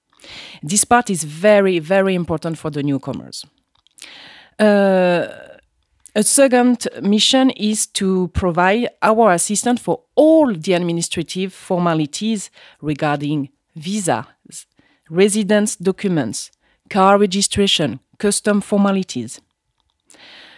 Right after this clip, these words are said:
The Welcome Office, we are the interface with the French administration. And this is, this is why we have set up specific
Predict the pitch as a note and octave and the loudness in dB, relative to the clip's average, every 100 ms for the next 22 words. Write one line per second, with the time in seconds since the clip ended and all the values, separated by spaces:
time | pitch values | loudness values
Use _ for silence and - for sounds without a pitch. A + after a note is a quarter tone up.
0 | _ - G#3 A#3 B3+ B3 A#3 D4 F3+ G3+ | _ -2 2 2 2 0 0 -2 -2 0
1 | G#3 A3 A3+ - G3 F#3 F#3+ A3 F3 - | 2 2 0 -4 -8 -4 -2 -4 -6 -4
2 | G3+ G#3+ - - D#3 F#3+ F3+ F#3 - A3+ | -2 -2 -6 -12 -6 -6 -4 -6 -4 -4
3 | G#3+ G3+ F#3+ F3+ F3 - E3+ D#3 A#2 - | -4 -4 -2 -2 -4 -4 -4 -4 -8 -12
4 | _ _ _ _ _ _ - - - - | _ _ _ _ _ _ -20 -20 -20 -12
5 | - F#3+ F#3+ F#3+ G#3 G#3 F#3+ E3 - E3+ | -2 0 0 -2 -4 -6 -6 -6 -8 -6
6 | A3+ G3+ D#3+ F3 G3 A3 B3 - E3 D#3+ | -6 -4 -4 0 2 2 -2 -6 -8 -4
7 | G3+ E3 F3+ - G#3+ G#3 G3+ - - C#4+ | -4 -2 -4 -2 0 0 -2 -6 -4 -4
8 | C4 A3+ - G3+ - - | -2 -8 -8 -8 -8 -14